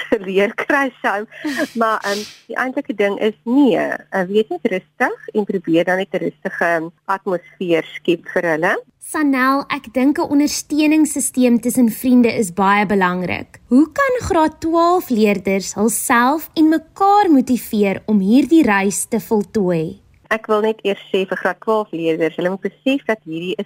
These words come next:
Speaker 1: slegs 'n hoofstuk van hulle lewe. Die hoofstuk kan egter lekker gemaak word. So as jy byvoorbeeld leer, beloon jouself. Jy sal weet wat vir jou lekker is. En dan werk jy na dit toe. En 'n gesonde leefstyl, dit is so belangrik om te slaap. Mens kan dit nou nie genoeg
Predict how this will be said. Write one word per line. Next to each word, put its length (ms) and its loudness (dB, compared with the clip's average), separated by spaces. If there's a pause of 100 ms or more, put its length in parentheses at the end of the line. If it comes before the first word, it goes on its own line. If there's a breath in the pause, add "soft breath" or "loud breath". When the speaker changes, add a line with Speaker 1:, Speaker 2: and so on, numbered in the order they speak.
Speaker 1:
slegs 300 -2 (140)
'n 80 0
hoofstuk 640 -2 (220)
van 180 -2
hulle 200 0
lewe. 680 -2 (120)
Die 140 0
hoofstuk 360 0
kan 220 -2
egter 360 -4
lekker 360 -4
gemaak 500 -2
word. 280 -2 (100)
So 120 0
as 280 -2
jy 80 -6
byvoorbeeld 480 -6
leer, 580 0
beloon 440 -2
jouself. 760 -2
Jy 240 -2
sal 180 -2
weet 220 -2
wat 160 -2 (120)
vir 160 -8
jou 240 -2
lekker 360 -4
is. 160 -8 (200)
En 60 -4
dan 160 0
werk 340 -4
jy 80 -6
na 160 -2
dit 220 -4 (140)
toe. 180 2 (140)
En 100 0
'n 60 -2
gesonde 400 0
leefstyl, 760 -2
dit 140 -8
is 140 -4
so 80 2
belangrik 340 0
om 80 -6
te 140 -10
slaap. 320 0
Mens 160 -12
kan 180 -2
dit 180 -6
nou 120 -2
nie 160 -8
genoeg 260 -4